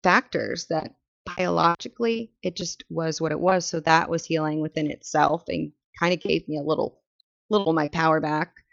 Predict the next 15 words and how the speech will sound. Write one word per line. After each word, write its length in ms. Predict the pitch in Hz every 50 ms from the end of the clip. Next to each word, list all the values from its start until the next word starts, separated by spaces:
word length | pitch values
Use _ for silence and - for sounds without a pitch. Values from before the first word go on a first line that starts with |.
| _ _ _ _ -
Um, 460 | 180 170 165 160 156 156 156 160 160 _ _ _ _ _ _ -
the 100 | 180 175
doctor 340 | 180 180 170 175 175 208 208
was 180 | 202 180 165
really 220 | 175 180 170 165 165
great 360 | 165 - 165 160 160 160 - - 160 151 -
with 240 | 175 190 208 -
that 180 | - 190 170 160
information, 800 | 165 160 156 - 170 165 160 160 160 156 - - 165 160 160 156
stating, 720 | - - - 170 165 165 160 160 156 156 151 151 151 - _ _ _ -
"Okay, 400 | - 180 175 175 151 139 - - _ _ _ -
let's 280 | 165 170 170 - - -
start 340 | - - - 196 196 - -
some 200 | - 254 254 240
vitamins." 800 | 202 180 160 156 151 147 147 143 156 185 - - - - -